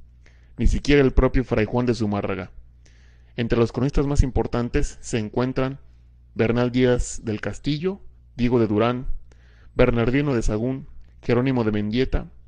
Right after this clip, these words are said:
y el propio Fray Toribio de Motolina o Benavente, considerado como el cronista más importante de la época de la conquista, pues él no escribió ni una sola palabra del acontecimiento.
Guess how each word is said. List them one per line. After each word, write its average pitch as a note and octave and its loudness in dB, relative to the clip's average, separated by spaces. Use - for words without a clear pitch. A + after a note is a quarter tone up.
y A2 0
el G#2+ 0
propio C#3 6
Fray A#2 0
Toribio A#2+ 0
de A2+ 2
Motolina A2 -2
o G2+ -2
Benavente, G2 -6
considerado B2 2
como A2+ -2
el G#2+ -2
cronista B2 -2
más B2+ -2
importante A#2+ 0
de A2 0
la G#2 0
época A2+ 0
de G2+ -2
la F#2+ -4
conquista, G2 -10
pues G#2+ 4
él C#3+ 4
no C3 2
escribió C3 6
ni B2+ 0
una C#3+ 2
sola C#3 0
palabra A#2+ 4
del G#2 0
acontecimiento. G2 -4